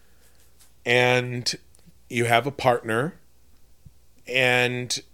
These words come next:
you like that partner and you have good chemistry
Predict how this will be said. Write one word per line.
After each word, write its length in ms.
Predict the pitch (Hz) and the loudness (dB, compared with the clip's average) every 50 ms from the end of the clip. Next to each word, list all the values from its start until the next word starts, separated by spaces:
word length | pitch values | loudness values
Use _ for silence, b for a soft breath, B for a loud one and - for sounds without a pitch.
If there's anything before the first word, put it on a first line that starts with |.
| - - - - - - - - - - - - - - - - - - - - | -20 -20 -20 -20 -20 -20 -20 -20 -20 -20 -20 -20 -20 -20 -20 -20 -20 -20 -20 -16
you 300 | - 120 120 117 117 117 | -10 -6 -6 -4 -4 -4
like 360 | 113 117 117 117 117 - - | 0 2 2 2 2 -2 -4
that 260 | - 139 127 127 - | -2 -2 -2 -2 -2
partner 580 | - 139 135 - - 151 143 139 135 135 139 - - | 0 0 0 0 0 -4 -4 -4 -4 -4 -6 -6 -4
and 200 | 123 110 107 95 | -4 -4 -2 -2
you 120 | 107 107 | -4 -2
have 300 | 107 107 110 107 104 - | 0 0 0 0 -2 -4
good 220 | - 107 98 104 | -6 -6 -6 -6
chemistry 840 | - - 151 147 147 135 - - 156 147 143 135 135 135 131 127 | -8 -6 -4 -4 -4 -6 -6 -6 -4 -4 -2 -2 -2 -2 -4 -6